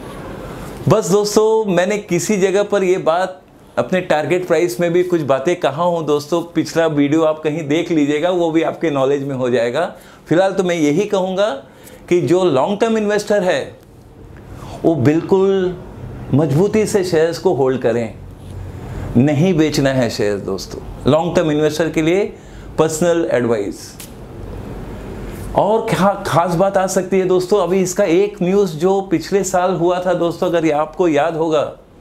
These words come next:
इसका एक news था stock split का, जो बाद में काफ़ी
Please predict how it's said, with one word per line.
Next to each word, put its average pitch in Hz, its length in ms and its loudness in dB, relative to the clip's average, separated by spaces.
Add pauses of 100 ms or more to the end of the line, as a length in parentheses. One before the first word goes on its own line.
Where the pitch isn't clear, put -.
(540)
इसका 185 200 2
एक 180 140 0
news 226 400 2
था 123 320 -2 (840)
stock 180 380 2
split 185 360 2
का, 120 280 -2 (1000)
जो 165 180 4
बाद 156 280 2
में 175 560 -2 (480)
काफ़ी 165 580 2